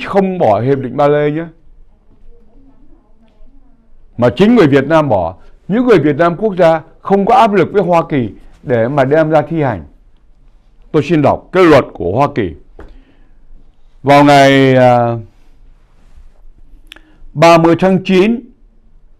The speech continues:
năm bảy mươi tư, Quốc hội của Hoa Kỳ đã bỏ một cái, làm một cái đạo luật có cái tên là Đạo luật Public Law chín ba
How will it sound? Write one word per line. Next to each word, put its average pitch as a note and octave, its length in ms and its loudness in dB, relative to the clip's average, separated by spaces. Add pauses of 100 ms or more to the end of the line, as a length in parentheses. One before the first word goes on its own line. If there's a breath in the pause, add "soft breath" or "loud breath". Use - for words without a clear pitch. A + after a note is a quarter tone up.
(760)
năm D#3+ 200 -2
bảy G#2+ 140 2
mươi C3 260 -4
tư, D#3 280 2 (1080)
Quốc A3+ 160 2
hội E3+ 180 4
của A#2+ 160 -2
Hoa D#3+ 240 4
Kỳ A#2 300 -2 (800)
đã D3+ 160 -2
bỏ A2 580 0
một C3 340 -4
cái, B2+ 140 -10
làm C#3 340 2
một G#2+ 100 -6
cái F3 80 -2
đạo D3+ 220 2
luật B2 220 2 (1120)
có E3 140 -2
cái F#3 240 -4
tên D#3+ 240 0
là A2+ 240 -4
Đạo A2+ 260 0
luật A#2+ 200 0 (120)
Public A3 440 -4
Law D#3+ 360 0 (480 soft breath)
chín F#3 380 -4
ba D3+ 380 0